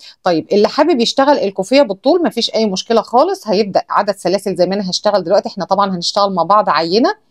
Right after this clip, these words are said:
بحيث ان انا اعرفكم فيها ازاي طريقه عمل الغرزه دي، آه، فهتشتغلوا عينه زي اللي انا هعملها كده وتطلعوا بنفس عدد السطور لحد ما توصلوا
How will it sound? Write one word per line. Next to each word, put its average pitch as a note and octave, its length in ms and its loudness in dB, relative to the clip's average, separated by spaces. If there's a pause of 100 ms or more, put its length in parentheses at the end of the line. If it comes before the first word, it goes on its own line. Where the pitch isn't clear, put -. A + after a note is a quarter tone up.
(380)
بحيث D#4 340 0
ان B3 120 2
انا C4+ 140 4
اعرفكم G3+ 520 2
فيها B3 540 0
ازاي F#3+ 360 2
طريقه G3+ 480 -2
عمل G#3 260 -2
الغرزه G3+ 380 0
دي، D#4+ 240 0 (560)
آه، F#3+ 260 6
فهتشتغلوا C4 880 2
عينه F#3 300 -2
زي A3+ 160 4
اللي C4 100 2
انا C4 200 0
هعملها D4+ 320 2
كده G4 220 2
وتطلعوا C4 320 2
بنفس A3+ 300 -2
عدد G#3+ 260 0
السطور B3+ 400 0
لحد A3 300 0
ما G#3 140 -2
توصلوا A3 460 0